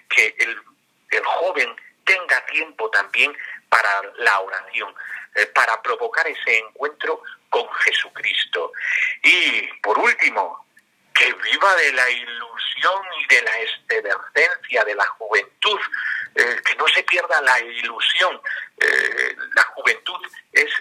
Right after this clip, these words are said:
la juventud, eh, que es proclive a la alegría y a la ilusión. Eh, que no quemen cartuchos, que la vida es interesantísima, merece ser vivida, es un don de Dios.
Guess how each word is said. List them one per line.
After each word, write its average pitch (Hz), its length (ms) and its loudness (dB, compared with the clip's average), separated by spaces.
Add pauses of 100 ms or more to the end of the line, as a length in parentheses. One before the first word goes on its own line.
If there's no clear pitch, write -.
la 123 200 2 (140)
juventud, - 580 -2 (260)
eh, 139 220 4
que 131 300 2
es - 120 -2
proclive 147 640 0
a 127 140 4
la 113 200 2
alegría 123 640 0 (340)
y - 140 2
a 127 100 4
la 123 140 2
ilusión. 117 680 -2 (500)
Eh, 117 340 2 (220)
que 117 200 4 (460)
no 175 180 6
quemen 165 400 0
cartuchos, - 880 -2 (380)
que 147 400 2 (160)
la - 140 4
vida - 260 2 (120)
es - 120 0 (140)
interesantísima, - 1200 0 (400)
merece 156 640 2 (120)
ser - 240 2 (100)
vivida, 139 500 2 (280)
es 196 180 4 (200)
un 196 160 -10 (120)
don - 340 -4
de 123 160 0
Dios. 127 300 2